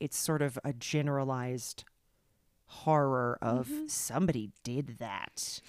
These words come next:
Speaker 2: Yeah.
Speaker 1: to you. Some, another human, a person who is ostensibly walking around right now, could be eating a cheeseburger, could be taking a nap, you know what I mean?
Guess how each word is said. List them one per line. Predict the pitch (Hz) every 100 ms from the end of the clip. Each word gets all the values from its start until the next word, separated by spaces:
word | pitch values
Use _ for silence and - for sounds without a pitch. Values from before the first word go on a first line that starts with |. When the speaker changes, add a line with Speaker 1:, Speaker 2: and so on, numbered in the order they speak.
| - - -
Speaker 2:
Yeah. | 160 151
Speaker 1:
to | - 202 214
you. | 139 139 101 71 - - -
Some, | - 196 190 196
another | 156 151 170 208
human, | 208 247 233 160 131 131
a | -
person | - - 214 - 127 113
who | 156 147
is | 143 -
ostensibly | - 143 180 190 190 151 151
walking | 113 117 165 208
around | 202 214 220
right | 170 147
now, | 110 147 143 143
could | - 143
be | 180
eating | 180 196 208
a |
cheeseburger, | 196 202 170 123 135 113 - - - - - -
could | 156
be | 139 - -
taking | 160 185 226
a |
nap, | 226 143 - 147
you |
know | 143
what | 143
I | 143
mean? | 143 160